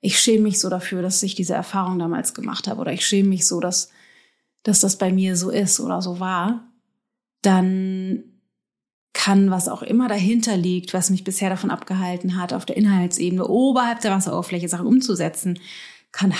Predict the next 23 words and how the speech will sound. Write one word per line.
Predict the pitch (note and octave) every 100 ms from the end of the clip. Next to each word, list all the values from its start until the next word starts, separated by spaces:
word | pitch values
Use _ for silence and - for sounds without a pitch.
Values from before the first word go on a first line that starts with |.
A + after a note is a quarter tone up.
| -
heilen. | A#3+ D4+ F#3 E3+ G3 C4 C#4+ - - -
Und | G3
wenn | F#3+ A3
das | C#4 - -
heilen | D4 D#4 D4 G3+
kann, | - - F#3+ F#3 -
dann | G3+ A#3+ C#4 C#4
werde | A#3+ G#3+ G#3
ich |
das | G3 G3+
auch | - F#3+ - - - _ -
schaffen, | - A3 G3 - F#3+ F#3+ - - _
Dinge | G3+ G3 G3 F#3+
tatsächlich | - F#3+ F#3+ G3 F#3 F#3 E3+
umzusetzen. | F#3+ G3 F#3+ F#3+ - - - - - - _ _ - - - - - -
Und | G3+ F#3 F#3 - - _ -
das | F#3+ E3 - -
als, | F#3+ F#3+ F#3 - -
als | F#3+ F#3+ -
kleine | - G#3 G#3 F#3
Ergänzung | F3 E3+ G3 D4+ F4 A3+ F#3
noch, | F3 E3+ A3+ - - _ _
mm, | - F#3 F#3+ F#3+ F#3+